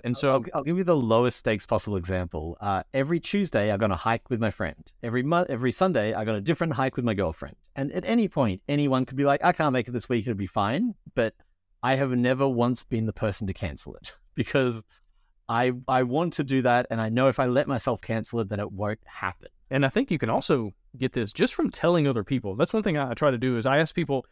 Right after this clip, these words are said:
Speaker 1: "Hey, what are you trying to do this week?" Like, what are you, what are you, because if you write it down, like, if you put it out there on the internet and you tell other people, like, there's even science behind you are much more likely statistically to actually do the thing if all you did was say, "Hey, I'm gonna, I'm gonna try to do this thing,"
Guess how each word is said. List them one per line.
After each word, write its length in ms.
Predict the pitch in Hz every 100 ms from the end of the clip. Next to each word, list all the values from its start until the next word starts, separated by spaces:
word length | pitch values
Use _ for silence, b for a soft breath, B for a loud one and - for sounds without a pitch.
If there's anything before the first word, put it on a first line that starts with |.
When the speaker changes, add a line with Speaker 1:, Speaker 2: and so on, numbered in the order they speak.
| _
Speaker 1:
"Hey, 80 | 147
what 140 | 147
are 20 | 214
you 60 |
trying 180 | 202 190
to 80 | 156
do 140 | 147
this 180 | 135 -
week?" 260 | 110 98 - _ _ _ _ _ -
Like, 160 | 131
what 140 | 160 190
are 20 |
you, 120 | 175
what 100 | 170
are 40 | 175
you, 120 | 170 _
because 360 | - - 175 202
if 100 | 147
you 140 | 175
write 180 | 151 190
it 100 | 262
down, 360 | 170 151 143 254 _ _
like, 100 | 139
if 60 | 143
you 60 |
put 100 | 151
it 80 | 185
out 120 | 185
there 120 | 190 190
on 80 |
the 80 | 190
internet 320 | 170 156 151 - _ _ _
and 80 | 147
you 60 | 147
tell 240 | - 190
other 140 | 202 202
people, 420 | 214 180 135 - _
like, 140 | - 160
there's 160 | 185
even 180 | 233 269
science 360 | - 180 208 165
behind 560 | 135 139 139 127 123
you 140 | 160 165
are 80 | 131
much 280 | 143 180
more 100 | 165
likely 400 | 139 143 135 117
statistically 800 | 101 - - 294 - - 101 101 - _ _
to 100 | 165
actually 260 | 156 - 143
do 160 | 185
the 100 | 151
thing 340 | 131 160 123 -
if 120 | 160 -
all 260 | 160 208
you 120 | 196
did 220 | 170 165 139
was 160 | 131
say, 160 | - 127
"Hey, 180 | 147 143
I'm 100 | 139
gonna, 140 | 135
I'm 80 | 135
gonna 160 | 135 123
try 140 | 143
to 80 | 120
do 120 | 113
this 180 | 110 104
thing," 180 | 104